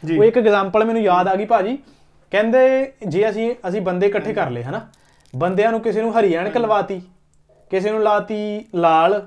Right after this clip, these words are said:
Speaker 2: ਕਿਸੇ ਨੂੰ
Speaker 1: ਹੂੰ।
Speaker 2: ਲਾਤੀ ਨੀਲੀ।
Speaker 1: ਹੂੰ।
Speaker 2: ਠੀਕ ਆ, ਸਾਰਿਆਂ ਨੂੰ ਲਾ ਕੇ ਤੇ ਇੱਕ ਨੂੰ ਪੁੱਛਿਆ ਕਿ ਤੈਨੂੰ ਕਿੱਦਾਂ ਦਾ
Speaker 3: ਹੂੰ।
Speaker 2: ਦਿਖ ਰਿਹਾ, ਉਹ ਕਹਿੰਦਾ
Speaker 3: ਹੂੰ।
Speaker 2: ਨੀਲਾ ਸਾਰਾ ਕੁਛ। ਤੇ ਦੂਜੇ ਨੂੰ ਪੁੱਛਿਆ, ਉਹ ਕਹਿੰਦਾ ਕਿ ਲਾਲ।
Speaker 1: ਹੂੰ।
Speaker 2: ਤੇ ਉਹ ਕਹਿੰਦਾ ਚਲੋ ਤੁਸੀਂ ਪੰਜ ਮਹੀਨੇ ਐਨਕ ਲਾ ਰੱਖੋ।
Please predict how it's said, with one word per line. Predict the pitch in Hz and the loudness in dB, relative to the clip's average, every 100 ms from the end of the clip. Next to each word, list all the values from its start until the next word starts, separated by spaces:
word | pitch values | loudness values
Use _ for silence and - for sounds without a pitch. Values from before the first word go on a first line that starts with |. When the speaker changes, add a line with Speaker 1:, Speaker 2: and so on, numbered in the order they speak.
| _ | _
Speaker 2:
ਕਿਸੇ | - 175 | -8 -6
ਨੂੰ | 196 | -4
Speaker 1:
ਹੂੰ। | 190 | -2
Speaker 2:
ਲਾਤੀ | 180 180 185 | -2 -2 -4
ਨੀਲੀ। | 180 139 117 - _ - | -4 -4 -6 -10 _ -14
Speaker 1:
ਹੂੰ। | 165 147 - _ _ _ _ | -10 -10 -12 _ _ _ _
Speaker 2:
ਠੀਕ | 160 185 170 | -6 -2 -2
ਆ, | - _ _ _ | -4 _ _ _
ਸਾਰਿਆਂ | 170 190 240 | 0 2 2
ਨੂੰ | 240 208 | 0 2
ਲਾ | 190 | 2
ਕੇ | 185 202 | 2 -2
ਤੇ | 220 | -2
ਇੱਕ | 226 185 | -2 -2
ਨੂੰ | 190 196 | -4 -6
ਪੁੱਛਿਆ | 185 - 190 | -8 -4 -6
ਕਿ | 220 | -4
ਤੈਨੂੰ | 220 202 | -6 -6
ਕਿੱਦਾਂ | - 170 190 | -6 -4 -4
ਦਾ | |
Speaker 3:
ਹੂੰ। | 180 | -2
Speaker 2:
ਦਿਖ | 175 | -4
ਰਿਹਾ, | 175 175 175 _ _ _ - | -4 -6 -8 _ _ _ -14
ਉਹ | - | -10
ਕਹਿੰਦਾ | 165 185 | -6 -4
Speaker 3:
ਹੂੰ। | 190 | -2
Speaker 2:
ਨੀਲਾ | 180 170 180 190 - _ - | -4 -2 0 -2 -6 _ -6
ਸਾਰਾ | 180 190 | -2 -2
ਕੁਛ। | 190 - _ _ _ _ - | -4 -6 _ _ _ _ -6
ਤੇ | 185 | -2
ਦੂਜੇ | 190 170 196 | 0 2 0
ਨੂੰ | |
ਪੁੱਛਿਆ, | 202 185 208 202 - _ _ - | 0 -2 -2 -2 -6 _ _ -2
ਉਹ | 214 | 0
ਕਹਿੰਦਾ | 214 214 233 | 0 4 4
ਕਿ | 233 | 4
ਲਾਲ। | 202 160 147 147 151 - _ _ _ 156 | 4 4 4 4 -2 -10 _ _ _ -12
Speaker 1:
ਹੂੰ। | 156 135 - _ - | -10 -10 -14 _ -2
Speaker 2:
ਤੇ | |
ਉਹ | 220 214 | 2 4
ਕਹਿੰਦਾ | 247 | 4
ਚਲੋ | 254 247 | 4 2
ਤੁਸੀਂ | 247 226 | 0 -4
ਪੰਜ | 240 226 208 220 | 2 4 4 0
ਮਹੀਨੇ | 247 208 208 | 0 0 -2
ਐਨਕ | 214 208 226 | -2 -2 0
ਲਾ | 196 175 | 2 2
ਰੱਖੋ। | 190 117 | 0 -8